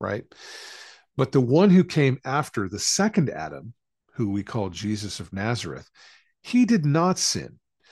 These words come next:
Now, in a s-, in a manner similar to the law of double jeopardy,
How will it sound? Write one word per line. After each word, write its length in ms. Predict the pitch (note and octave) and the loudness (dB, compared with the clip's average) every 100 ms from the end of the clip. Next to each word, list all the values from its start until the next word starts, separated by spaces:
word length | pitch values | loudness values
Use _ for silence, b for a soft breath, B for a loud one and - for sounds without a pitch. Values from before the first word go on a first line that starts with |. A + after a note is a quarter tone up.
| b - | b -4
Now, 140 | B2 | -4
in 160 | E3 D3+ | 2 2
a 40 | |
s-, 360 | C#3 - - - | 2 0 -2 -2
in 160 | C3 - | -6 -6
a 180 | C3 A#2+ | -4 -2
manner 380 | B2+ F#3 G#3+ C#3 | 2 4 4 2
similar 560 | - E3 F#3 C#3+ A2 | 2 4 4 4 2
to 560 | G2+ - A#2 A2 G#2 - | -2 -2 0 0 -4 -8
the 100 | A2 | -8
law 280 | G#2 A#2 A#2+ | -4 0 0
of 160 | F#2+ - | -2 -2
double 260 | A#2+ B2 | 0 0
jeopardy, 680 | G2+ - G#2+ - F#2 C2+ - | -2 -2 -2 -2 -8 -10 -16